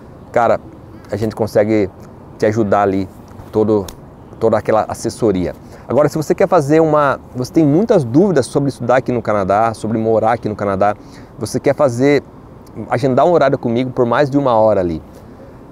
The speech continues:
eu chamo de mentoria exclusiva. Você manda um e-mail pra mim, contato arroba adrianoneto ponto com, e eu passo pra você os horários da agenda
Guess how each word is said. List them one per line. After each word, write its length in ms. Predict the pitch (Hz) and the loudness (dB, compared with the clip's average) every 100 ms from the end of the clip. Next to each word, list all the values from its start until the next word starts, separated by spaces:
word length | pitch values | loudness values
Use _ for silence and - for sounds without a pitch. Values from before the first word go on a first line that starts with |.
| - | -12
eu 60 | |
chamo 240 | 104 143 147 | -4 0 0
de 100 | 139 | 2
mentoria 500 | 135 180 208 165 170 | 2 2 2 0 0
exclusiva. 560 | 180 165 139 104 104 85 | -2 2 2 2 -2 -4
Você 220 | 92 135 | -6 -4
manda 260 | 127 165 | 0 2
um 40 | 185 | 2
e-mail 240 | 139 131 | 2 0
pra 140 | 117 107 | 0 -2
mim, 180 | 110 107 | -2 -6
contato 440 | - 104 113 127 | -6 -4 -2 -2
arroba 180 | 110 113 | -2 0
adrianoneto 420 | 104 107 107 101 | 0 0 -2 -2
ponto 240 | - 101 - | -4 -8 -2
com, 260 | 104 123 151 - - - | 0 0 -2 -16 -20 -10
e 100 | 104 | 0
eu 200 | 127 135 - - - | 2 2 -2 -10 -4
passo 200 | 113 - | -4 -2
pra 140 | 113 | -4
você 200 | 110 113 | -2 -2
os 140 | 107 | 0
horários 280 | 110 104 101 | 2 2 2
da 80 | 104 | 0
agenda 400 | 101 104 127 - | 0 -2 -2 -4